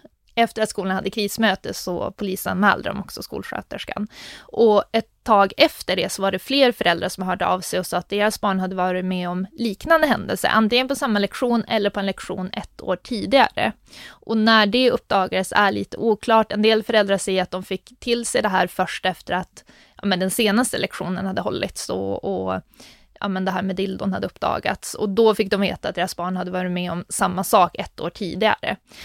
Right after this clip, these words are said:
Så det är alltså två händelser som polisen utreder. Dels den här lektionen hösten tjugotjugotre och sen en lektion hösten tjugotjugotvå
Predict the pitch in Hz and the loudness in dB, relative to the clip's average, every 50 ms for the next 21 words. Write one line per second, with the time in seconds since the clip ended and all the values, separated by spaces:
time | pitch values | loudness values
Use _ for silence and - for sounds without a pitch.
0 | - - - - - 214 214 202 226 214 208 190 - - 180 - - - 254 233 | -20 -20 -16 -4 -2 0 2 4 6 6 6 6 4 0 -4 -4 0 4 6 6
1 | 220 220 220 196 180 170 - 185 - - 185 - - 185 185 196 - - 185 - | 6 6 6 4 0 0 -2 -2 -2 -2 -4 -4 -4 -6 -6 -6 -6 -6 -6 -6
2 | - 170 180 185 185 - - 226 214 208 196 190 196 190 - 190 185 226 226 233 | -4 -4 -2 -2 -4 -4 -4 -2 2 2 2 2 2 2 0 0 0 2 4 4
3 | 233 220 - - 202 202 190 190 190 - - - 190 190 185 180 185 202 185 180 | 4 4 0 -2 -2 -2 -2 -2 -4 -6 -8 -8 -6 -4 -4 -4 -2 -2 -4 -4
4 | - - - 185 185 - 190 190 180 - - 185 - - - 247 240 233 220 - | -6 -6 -6 -6 -6 -6 -6 -8 -6 -6 -6 -8 -6 -2 0 4 4 4 4 4
5 | - - - 208 202 196 196 196 190 185 - - - 175 185 180 175 196 220 - | 2 2 2 2 2 2 2 2 2 0 -2 -4 -6 -4 -2 -2 -4 -6 -8 -8
6 | - - 190 190 - - - 175 180 - - 170 - 175 - 196 190 - - - | -6 -4 -4 -2 -2 -4 -4 -4 -4 -4 -4 -6 -6 -6 -6 -6 -8 -6 -2 0
7 | 226 220 208 196 | 4 4 4 4